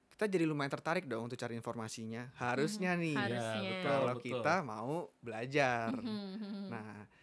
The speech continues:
Speaker 1: dari situlah bertahap. Nanti kita belajar, makin tahu perusahaan ini tiga-tiga bagus apa enggak, kemudian, eh, prospek kedepannya bagaimana. Ya udah, setelah itu bisa aja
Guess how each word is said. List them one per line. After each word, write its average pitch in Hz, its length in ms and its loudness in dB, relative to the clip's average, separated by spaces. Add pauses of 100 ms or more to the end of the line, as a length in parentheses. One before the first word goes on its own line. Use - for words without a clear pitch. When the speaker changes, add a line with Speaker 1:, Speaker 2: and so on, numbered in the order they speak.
Speaker 1:
dari 120 200 -4
situlah 180 440 2
bertahap. 156 500 -2 (960)
Nanti 113 240 -8
kita 156 140 -2
belajar, 139 580 2 (320)
makin 143 480 -2
tahu 135 400 0
perusahaan 131 400 -4
ini 139 240 -2 (140)
tiga-tiga 120 520 -2
bagus 117 380 -6 (480)
apa - 260 -8
enggak, 131 540 0 (680)
kemudian, 120 680 -2 (240)
eh, 117 240 -2
prospek 127 340 -6
kedepannya 120 440 -4
bagaimana. 120 840 0 (340)
Ya - 160 -10
udah, 190 300 0 (160)
setelah 131 320 -2
itu 208 340 0 (460)
bisa 139 320 0
aja 139 260 0